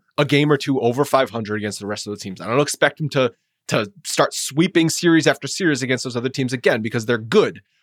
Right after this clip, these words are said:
But you can't be ten and fourteen or whatever. No, you can't be a game or two under five hundred against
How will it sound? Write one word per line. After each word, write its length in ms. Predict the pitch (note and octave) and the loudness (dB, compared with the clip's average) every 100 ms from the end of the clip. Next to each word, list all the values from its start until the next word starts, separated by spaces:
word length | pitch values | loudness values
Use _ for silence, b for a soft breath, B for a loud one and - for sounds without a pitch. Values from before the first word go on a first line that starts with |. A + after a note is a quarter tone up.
| - | -2
But 160 | D3+ | -2
you 160 | D3+ E3 | 0 -2
can't 440 | - F#3+ G3 F#3 - _ _ | -2 0 4 2 0 _ _
be 440 | - G#3 E3 C3+ - _ _ - | -4 -2 0 -2 -6 _ _ -2
ten 320 | - F#3 E3+ | 2 4 4
and 200 | D#3+ D#3 | 0 -2
fourteen 680 | - D#3+ - G#3+ G#3 D3 C#3 - _ _ _ _ | -2 -2 -2 -2 0 0 -2 -8 _ _ _ _
or 280 | D#3 D3+ C3 | 2 4 2
whatever. 360 | C3 E3 E3 | 4 4 4
No, 280 | D3 D#3 B2+ - | 0 0 -2 -4
you 140 | D#3+ | -6
can't 220 | D#3+ G#3+ | 0 2
be 80 | G#3+ | 2
a 40 | |
game 280 | E3+ E3 F3 | 2 2 4
or 160 | E3+ C#3+ | 4 2
two 200 | - F#3 | -2 -2
under 180 | D#3+ D3+ | 0 0
five 240 | - C#3 | 0 0
hundred 240 | D#3 G#3+ D3 | 0 0 -2
against 320 | C3 C3 - | -2 -4 -8